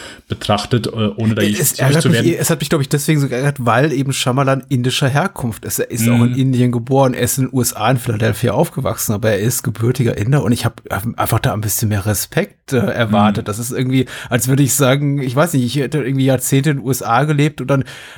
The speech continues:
Speaker 2: da mache ich eben einen Film über meine, äh, German Experience und, und, und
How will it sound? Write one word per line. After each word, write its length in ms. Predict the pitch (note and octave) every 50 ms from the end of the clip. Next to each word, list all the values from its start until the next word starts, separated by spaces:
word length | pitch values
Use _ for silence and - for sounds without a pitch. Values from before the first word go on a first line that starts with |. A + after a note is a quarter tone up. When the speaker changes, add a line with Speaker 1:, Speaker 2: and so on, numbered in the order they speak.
| -
Speaker 2:
da 80 | - -
mache 180 | C3 C3+ C3
ich 60 | D3 D3
eben 160 | C#3+ C#3 C3
einen 80 | B2+
Film 260 | B2 - - C3+ D3+ C3+
über 160 | C3+ C#3+ C3
meine, 440 | B2+ B2 B2 C3 C3+ C3 C3 - _ _ _ _
äh, 180 | C3 B2+ C3 B2+
German 380 | C3 A2 B2+ D3 D#3+ F3 F#3
Experience 880 | E3 C#3+ C3+ - - - E3+ F#3 F3 C#3+ B2 B2 C#3 E3+ - - - - _ - - - - - - _
und, 160 | - D3 -
und, 200 | F3+ D3+ C#3+ -
und 180 | D#3 C#3+ C3+